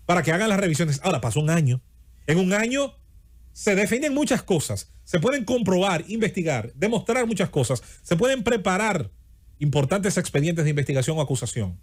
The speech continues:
se puede apoderar a abogados del Estado, se puede apoderar a, a oficinas privadas si es necesario,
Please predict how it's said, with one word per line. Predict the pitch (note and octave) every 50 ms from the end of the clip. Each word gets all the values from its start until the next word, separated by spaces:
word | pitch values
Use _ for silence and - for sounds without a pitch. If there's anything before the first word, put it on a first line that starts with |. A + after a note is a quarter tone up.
| - - - - - -
se | - - -
puede | C3 D#3+ G3
apoderar | G3 F3 - F3+ F3+ E3 D#3 C#3+ D#3 F3 E3 C3 G#2+ F#2+ - - - - - - - - - - - -
a | - A#2
abogados | B2 B2 B2 A#2 C3+ E3+ F#3+ F3+ D3+ C3
del | A2+ A#2+
Estado, | A#2 A2+ - D#3+ E3 D3+
se | B2+ C3
puede | A2 D#3+ F#3 F#3+
apoderar | F3+ D#3+ C#3+ D3 C3+ C3 C#3 F3 F#3+ F3 D3 A2 G#2+ -
a, | - B2 B2 A#2+
a | A#2+ A2+ A#2+ A#2
oficinas | A2+ - B2+ - - A3 F#3+ C#3 A2 - - - - - - -
privadas | - C3 C3+ D3 D3 C#3
si | C#3+ C3+
es | B2
necesario, | C3 B2 - A#2+ G#2+ A2+ G2 F#2 F#2 F#2